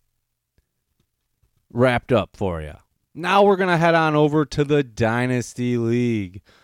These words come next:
where we're gonna give you guys the results of week four for the Dynasty League.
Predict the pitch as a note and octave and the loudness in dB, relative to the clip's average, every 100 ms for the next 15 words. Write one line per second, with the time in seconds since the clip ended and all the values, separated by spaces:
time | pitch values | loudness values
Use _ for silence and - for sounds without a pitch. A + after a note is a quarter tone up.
0 | _ _ - A2+ A#2 A2+ A2+ A2 - _ | _ _ -4 0 2 2 0 -2 -8 _
1 | _ _ C3 C#3 C#3 C#3 C#3 C3+ C3 B2+ | _ _ -2 0 2 0 0 0 0 -2
2 | B2 C#3 D3 D3+ D#3 C#3+ D3+ D#3 C#3 G#3 | -4 -6 -4 -2 -2 -2 -2 -2 0 -2
3 | F3 - - C3 A#2+ C3+ G#3+ - B3+ A#3 | -4 -10 -4 -2 2 4 4 4 4 6
4 | D3+ G2+ E2+ - C3+ C3+ D3 C#3 C#3+ D#3 | 4 0 -6 -2 2 4 4 4 2 0
5 | - F3 F3 E3+ G#2 E2 | 0 0 2 2 -2 -8